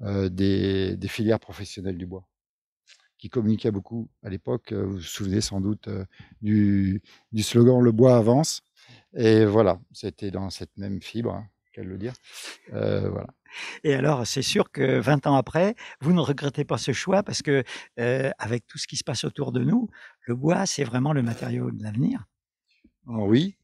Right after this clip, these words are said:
Speaker 1: c'est, mm, tout ce qui se passe exactement, euh, notamment environnemental. Et, euh, comme on peut le voir ou l'entendre, je, même si on le disait déjà il y a vingt ans,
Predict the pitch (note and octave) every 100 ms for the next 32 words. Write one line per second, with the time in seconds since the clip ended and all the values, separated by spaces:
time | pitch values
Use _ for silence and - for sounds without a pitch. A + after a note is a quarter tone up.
0 | - A2+ G#2+ G2+ G2+ G2 G2 F2 F#2 F#2
1 | F#2+ G2 F#2 - F#2+ G2 E2 A2 G#2+ F#2
2 | F2 F#2 F#2+ G#2 C#3 - - _ - G2+
3 | F#2+ F2+ G2 - F#2+ G2 F#2+ F#2 F#2+ F#2
4 | F#2 F2+ - C3 C#3 - - F#2 F#2+ F#2
5 | F#2 F#2 F2+ F2+ F2 F2 F2+ _ - _
6 | _ - F#2+ F#2 - G#2 F2+ F#2+ G#2+ A#2
7 | F#2 E2+ E2+ F2+ A2 B2+ G2 F#2 - _
8 | _ _ _ _ _ _ _ F#2+ F#2 F#2+
9 | - - F#2+ F2 E2 E2+ E2 D#2+ F2 E2
10 | E2 E2+ A2+ C3+